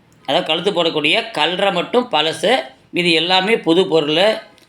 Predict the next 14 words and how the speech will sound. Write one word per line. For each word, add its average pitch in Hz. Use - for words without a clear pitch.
இருக்கிறது 202
சேலம் 196
மாவட்டம் 170
ஆத்தூர் 165
பக்கத்துல 147
இருக்கு. 165
நாட்டு 160
குதிரை 170
போடக்கூடியது 151
தான் 147
எல்லாமே. 151
இதனுடைய 165
விலை 185
அவங்க 160